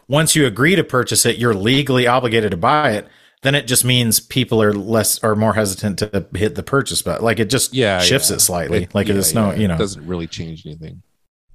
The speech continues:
Speaker 1: Yeah.
Speaker 2: All right, I have one more, and this one's a doozy.
Speaker 1: Okay.
Speaker 2: <laughs> Am I the ass beat for asking for compensation for something my kid destroyed?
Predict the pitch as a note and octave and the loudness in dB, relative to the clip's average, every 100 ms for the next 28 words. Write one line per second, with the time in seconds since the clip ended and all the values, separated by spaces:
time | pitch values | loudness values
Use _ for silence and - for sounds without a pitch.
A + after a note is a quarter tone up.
0 | _ G#2 F2 D2+ D#2 _ _ _ _ _ | _ -4 -2 -4 -10 _ _ _ _ _
1 | _ _ _ - - - _ G2+ F2 F2 | _ _ _ -20 -20 -20 _ -2 -2 -2
2 | G2+ F#2+ F#2+ F2 E2+ E2 F#2 - F2 E2+ | -2 0 -2 0 -2 -2 -2 -2 -4 -6
3 | E2 F2 F2 D#2+ C#2 - _ _ _ _ | -4 -2 -2 -6 -12 -16 _ _ _ _
4 | _ _ _ - - G2 A#2 A#2 E2+ - | _ _ _ -20 -18 -4 0 0 -2 -8
5 | - - - - _ _ _ _ _ _ | -8 -4 -4 -4 _ _ _ _ _ _
6 | _ A#2+ D#3 F#3+ G#3 F#3 C#3+ D3+ - F2 | _ -2 2 2 2 2 2 2 -2 -6
7 | E2+ - - G2 E2 A2 - D3 C#3+ A2+ | -8 -6 0 0 2 0 -2 -8 -6 -6
8 | - A2 A#2 B2 - A#2+ A#2+ F#2+ - F#2 | -4 -4 -2 -4 -2 -2 -2 -6 -6 -4
9 | - G#2 A2 G2 F2 F#2+ - A#2 G#2 F2+ | -2 -4 -4 -2 0 -2 -2 -4 -4 -4
10 | E2+ - F#2 E2 D#2 | -6 -2 0 0 -4